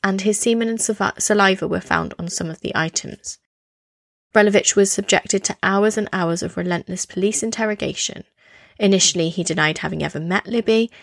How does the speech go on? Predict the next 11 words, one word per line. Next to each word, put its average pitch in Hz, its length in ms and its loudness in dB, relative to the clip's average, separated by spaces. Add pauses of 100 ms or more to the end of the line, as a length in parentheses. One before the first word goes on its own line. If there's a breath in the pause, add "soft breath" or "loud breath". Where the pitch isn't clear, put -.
(140 loud breath)
However, 240 420 4
when 247 160 2
he 302 160 -2
was 330 140 0
confronted 220 520 -2
with 190 140 -6
the 190 60 -6
damning 175 340 -4
C - 180 -4
C - 220 -6
T - 260 -4